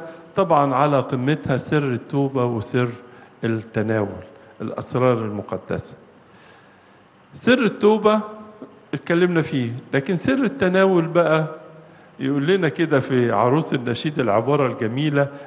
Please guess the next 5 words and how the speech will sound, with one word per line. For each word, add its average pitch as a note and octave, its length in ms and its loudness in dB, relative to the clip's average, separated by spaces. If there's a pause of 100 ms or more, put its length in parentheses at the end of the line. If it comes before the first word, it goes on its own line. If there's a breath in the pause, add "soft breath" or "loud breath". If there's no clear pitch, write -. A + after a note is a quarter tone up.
"ليقبلني E3 1300 2 (300)
بقبلات C3 760 2
فمه". D3+ 380 2 (1500 loud breath)
كأن A3+ 480 4
سر A3 200 2